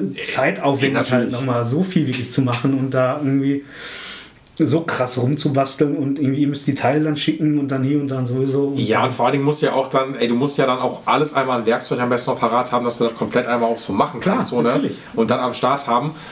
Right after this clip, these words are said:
Speaker 2: Und dann ist ja dann auch nicht mal so, weiß ich nicht, wenn ihr abends dann eine Show habt, äh, dann verbringst du deinen ganzen Off-Day wahrscheinlich damit, das einfach dann fertig zu machen, so,
Speaker 1: Ja.
Speaker 2: ne? Ich,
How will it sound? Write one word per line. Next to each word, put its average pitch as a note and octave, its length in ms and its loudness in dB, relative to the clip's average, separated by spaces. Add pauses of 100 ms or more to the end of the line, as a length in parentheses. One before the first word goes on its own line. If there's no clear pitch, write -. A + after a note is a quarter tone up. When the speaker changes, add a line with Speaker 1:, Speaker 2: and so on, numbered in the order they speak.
(120)
Speaker 2:
Und A#2+ 240 2
dann A2+ 100 2
ist C#3 140 -2
ja D3 80 4
dann C#3 140 2
auch C3 200 -2
nicht C#3 160 0
mal C3+ 140 4
so, B2+ 320 2
weiß B2+ 200 2
ich C3 60 -2
nicht, A#2+ 240 0
wenn A#2+ 80 6
ihr B2 80 2
abends B2 300 0
dann C3 80 0
eine A#2+ 80 0
Show D3 320 2
habt, C#3+ 300 -2
äh, C3+ 40 -6
dann A#2+ 680 0 (300)
verbringst B2+ 420 0
du B2+ 40 -6
deinen B2 160 2
ganzen C3 400 0
Off-Day C3 420 2
wahrscheinlich A#2 400 -2
damit, A#2+ 320 0
das A#2+ 160 0
einfach B2 260 0
dann B2+ 140 -2
fertig C#3 300 0
zu - 100 -8
machen, G2 260 -2
so, F#2+ 120 -4
Speaker 1:
Ja. C3+ 180 2
Speaker 2:
ne? - 100 -4 (840)
Ich, - 320 -2